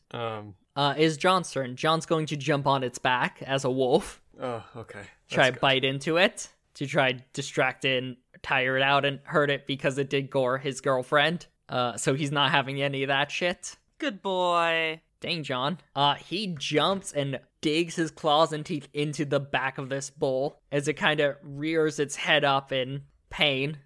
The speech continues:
Speaker 2: uh, as it takes three lethal damage from John, 'cause he rolled quite well. Uh, it is back at the top of Theo.
Speaker 1: Do I have the sense that it'll go after me next turn, or is it gonna go after John now?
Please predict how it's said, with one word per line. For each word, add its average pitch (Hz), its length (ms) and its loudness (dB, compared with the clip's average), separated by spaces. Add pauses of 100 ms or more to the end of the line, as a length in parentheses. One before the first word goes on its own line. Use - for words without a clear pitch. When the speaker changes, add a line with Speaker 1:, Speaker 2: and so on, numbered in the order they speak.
Speaker 2:
uh, 131 200 0
as 139 160 -2
it 175 100 -2
takes 180 280 -4
three 135 600 -4
lethal 151 380 -4
damage 139 640 -6 (160)
from 131 260 -10
John, 135 460 -2 (200)
'cause - 160 -20
he 131 260 -6 (100)
rolled 139 320 0
quite 139 260 2
well. 143 400 0 (160)
Uh, 160 240 4
it 185 160 2
is 190 680 0
back 175 300 2
at 180 140 2
the - 20 -14
top 185 220 -2
of 180 60 -14
Theo. 147 320 -2 (180)
Speaker 1:
Do 170 140 2
I 190 100 6
have 202 260 -4 (120)
the 165 100 -8
sense 170 240 -6
that 151 140 -6
it'll 143 140 -2
go 135 200 0
after 135 260 0
me 127 220 -2
next 131 260 -4
turn, 135 200 -2
or 117 180 -2
is 113 140 -8
it 117 100 -6
gonna 110 160 -4
go 107 140 -4
after 110 240 -8
John 117 400 -10
now? 127 240 -10